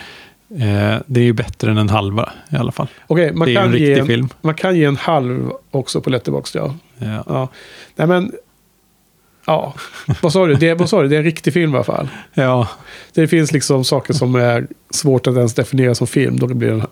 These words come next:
Speaker 2: en halv kan bli.
Speaker 1: Ja.
Speaker 2: Ja. Nej, men ett av fem, det, det köper jag. Det, det är så himla dåligt så att det får räcka. Ehm, The Lady Killers av bröderna Coen med Tom, med en, en, eh, nervöst,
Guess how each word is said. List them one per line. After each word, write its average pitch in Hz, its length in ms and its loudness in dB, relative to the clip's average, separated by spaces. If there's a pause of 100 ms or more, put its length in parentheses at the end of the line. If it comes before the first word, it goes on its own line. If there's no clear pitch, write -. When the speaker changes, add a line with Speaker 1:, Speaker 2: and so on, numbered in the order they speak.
Speaker 2:
en 120 100 -2
halv 123 220 -2
kan - 260 -10
bli. - 180 -6 (100)
Speaker 1:
Ja. 98 320 -4 (160)
Speaker 2:
Ja. 123 220 -2 (720)
Nej, 151 100 -2
men 170 100 4
ett 165 180 0
av 165 60 0
fem, - 300 -4
det, 147 200 2
det 151 180 0
köper - 280 -6
jag. - 100 -4
Det, 151 460 0 (240)
det 156 220 -2 (340)
är - 80 -4
så 170 160 2
himla 156 280 4
dåligt 123 320 2
så - 80 -4
att 120 200 -4 (120)
det 147 140 -4
får - 120 -4
räcka. - 220 -8 (640)
Ehm, 165 520 4 (320)
The 175 100 4
Lady 180 540 2
Killers 165 500 2
av 156 300 2
bröderna 156 260 2
Coen 156 320 2
med 139 160 0
Tom, 147 320 0 (340)
med 147 260 0
en, 139 180 -2
en, 135 300 -2
eh, 131 240 0
nervöst, 147 640 0